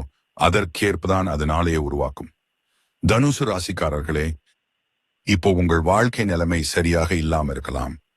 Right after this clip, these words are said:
பணம் பற்றிய கவலை இருக்கலாம். வேலை பற்றிய குழப்பம் இருக்கலாம். உறவுகளில் ஒரு வெறுமை இருக்கலாம். ஆனால் இதை ஒன்று மட்டும் புரிந்து கொள்ளுங்கள், இது நிரந்தரம் அல்ல, இது ஒரு நிலை. அந்த நிலையை மாற்றும்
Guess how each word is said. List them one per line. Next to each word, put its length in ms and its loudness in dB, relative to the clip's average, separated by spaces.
பணம் 280 2
பற்றிய 340 -2
கவலை 340 -2
இருக்கலாம். 440 -8
வேலை 320 2
பற்றிய 400 -4
குழப்பம் 480 -2
இருக்கலாம். 460 -8
உறவுகளில் 720 4
ஒரு 140 0
வெறுமை 360 0
இருக்கலாம். 480 -8
ஆனால் 340 4
இதை 220 2
ஒன்று 320 2
மட்டும் 340 0
புரிந்து 280 0
கொள்ளுங்கள், 460 -4
இது 160 6
நிரந்தரம் 600 2
அல்ல, 140 -2
இது 160 4
ஒரு 180 4
நிலை. 300 2
அந்த 320 2
நிலையை 440 0
மாற்றும் 480 -4